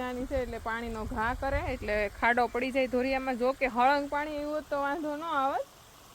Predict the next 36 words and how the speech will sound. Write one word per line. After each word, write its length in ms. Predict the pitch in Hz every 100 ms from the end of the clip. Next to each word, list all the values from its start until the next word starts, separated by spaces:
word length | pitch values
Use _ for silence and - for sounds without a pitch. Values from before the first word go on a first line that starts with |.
| - -
પણ 160 | 233 247
પાણી 240 | 254 269 285
હળંગ 280 | 285 294 302
નથી 240 | 330 339
આવ્યું 260 | 277 302 311
એટલા 200 | 277 262 262
માટે 200 | 254 262 254 254 269 -
થેલી 260 | 311 262 254
આવી 160 | 254
રીતના 240 | 254 240 240
મૂકીને 360 | 277 311 269 240 233
નાની 240 | 247 240 226
મોટર 200 | 226 220
મૂકી 240 | 240 285 269
દીધી 220 | 214 233
છે. 80 | 247 320 - - - - - - -
પી 160 | 277 294
જાહે 180 | 277 330 302
ને 80 | 262
કે 60 | 254 269
કોથમરીનો 540 | 320 330 262 254 247 226
ક્યારો 240 | 254 262 254 269
કોરો 240 | 294 269
રહી 120 | 247 302
જાત 140 | 269 220
જો 80 | 240
ન 80 | 240
આવ્યો 260 | 247 240 247
હોત 160 | 262
તો. 80 | 494 554 - - - - - - - -
જેનીન 280 | 269 302 302
પપ્પા 220 | 302 320 311
ના 120 | 320 381
જ 40 | 330
પાડતા 300 | 294 294 294
હતા 200 | 339